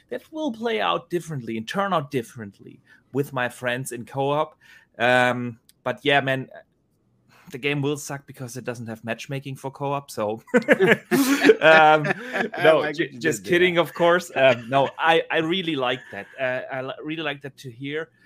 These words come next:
Speaker 1: And I've seen a lot of people think about Redfall not being one of those triple A releases. It's,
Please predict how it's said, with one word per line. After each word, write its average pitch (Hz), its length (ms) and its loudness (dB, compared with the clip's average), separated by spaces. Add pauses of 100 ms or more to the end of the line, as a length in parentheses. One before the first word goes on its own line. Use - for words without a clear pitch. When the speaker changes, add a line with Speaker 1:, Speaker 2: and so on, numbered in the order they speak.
(240)
Speaker 1:
And - 80 -6
I've 151 220 -2
seen 185 260 -12
a 160 60 -4
lot 151 120 -6
of 170 120 -16
people 165 280 -18
think 160 340 -12
about 160 500 -2 (840)
Redfall 160 680 -4
not 139 260 -8
being 160 460 -12 (840)
one 147 180 -8
of 151 240 -8
those - 600 -8 (1120)
triple 151 480 -8
A 135 160 -2
releases. 165 760 -10
It's, - 320 -16